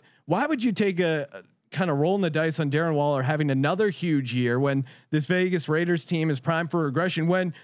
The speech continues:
you can get Zach Ertz kind of <laughs> not that far off? I mean, who would you rather have, Zach Ertz or Darren Waller? I, I think their A D P is too close for me to even consider Darren Waller.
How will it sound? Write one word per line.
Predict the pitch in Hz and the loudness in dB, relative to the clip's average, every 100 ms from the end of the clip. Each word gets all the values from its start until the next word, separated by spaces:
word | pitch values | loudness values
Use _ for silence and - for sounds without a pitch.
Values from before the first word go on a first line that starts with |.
| _ | _
you | 214 | -2
can | 247 | 0
get | 240 175 | 0 0
Zach | 214 233 233 | 0 0 0
Ertz | 262 240 | 0 -2
kind | - 190 226 294 | -2 -2 0 2
of | 170 175 - | 2 0 0
<laughs> | |
not | 214 220 | 0 2
that | 220 214 190 | 0 0 0
far | 220 214 | 2 2
off? | 254 208 123 | 2 0 0
I | 226 | 0
mean, | 247 233 180 - _ _ - | 0 0 -2 -10 _ _ 0
who | |
would | 302 285 | 0 0
you | 269 | 0
rather | 254 208 | 2 2
have, | 196 143 | 0 0
Zach | 165 196 208 | 0 0 2
Ertz | 208 - | 0 0
or | 180 | 0
Darren | 170 185 190 175 | 0 0 0 0
Waller? | 170 180 175 165 - | 2 2 2 0 -2
I, | 175 175 | -2 0
I | 185 | 0
think | 233 | 0
their | 202 196 | 0 0
A | 208 | 0
D | 202 | 0
P | 156 208 185 | 0 0 0
is | 156 | 0
too | - 185 | -2 -2
close | 143 208 185 | 0 0 0
for | 170 | -2
me | 170 165 151 - - - | 0 0 -4 -10 -14 -2
to | |
even | 175 185 170 | 0 2 0
consider | 160 131 175 156 127 | -2 0 0 0 -2
Darren | 147 139 139 131 | -2 0 0 0
Waller. | 127 123 | 0 0